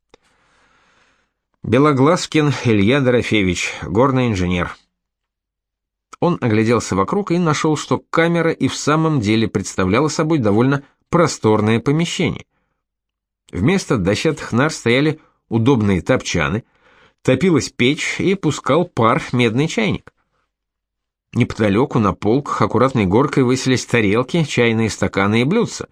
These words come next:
В ящике лежали ложки. Даже стены были выкрашены в светлый персиковый тон. «Господи помилуй! Вот не ожидал.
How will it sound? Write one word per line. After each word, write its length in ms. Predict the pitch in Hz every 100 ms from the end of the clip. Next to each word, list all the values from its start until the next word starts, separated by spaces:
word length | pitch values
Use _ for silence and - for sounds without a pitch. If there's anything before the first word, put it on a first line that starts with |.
| _ _ _ _ _ -
В 60 |
ящике 480 | 87 113 143 - 175
лежали 360 | 156 110 113 143
ложки. 500 | 175 165 - - - _ _ _ _ _ _ _ _ -
Даже 280 | 101 101 95 _
стены 760 | - - - - 139 165 147 113
были 220 | 98 104
выкрашены 640 | 90 117 143 139 - 143 127
в 60 |
светлый 560 | - - 98 143 - 123
персиковый 720 | - 117 98 - - 98 92
тон. 300 | - 73 - _ _ _ _ _ _ _ _ _ _ _ _ _ 123 _ _ _ _ _ -
«Господи 640 | 135 170 - - - 160
помилуй! 720 | 160 160 220 233 156 95 - _ - - _ -
Вот 240 | 110 117
не 80 | 127
ожидал. 440 | 127 120 71 -